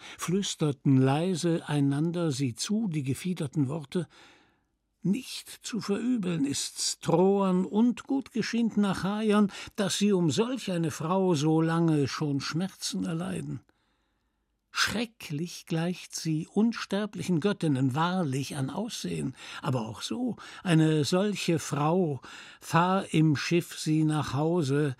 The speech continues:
dass sie nicht uns und den Kindern künftig zum Unheil zurückbleibt." So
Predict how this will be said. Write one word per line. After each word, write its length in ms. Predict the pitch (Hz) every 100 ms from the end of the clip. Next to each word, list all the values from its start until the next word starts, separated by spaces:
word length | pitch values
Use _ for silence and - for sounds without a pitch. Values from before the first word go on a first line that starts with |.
| - - - -
dass 220 | 139 -
sie 200 | 139 127
nicht 360 | 135 151 -
uns 420 | - 170 156 151 170
und 180 | 143
den 160 | 147 139
Kindern 400 | 170 170 151 139
künftig 540 | - 170 - - 143
zum 260 | - 147 143
Unheil 720 | - 202 190 135 151 165 165
zurückbleibt." 1120 | 139 - 160 156 185 - 180 151 135 - - _ _ _ _ _ _ _ _ _ _ _ _ _ _ _ _ _
So 340 | - 139 107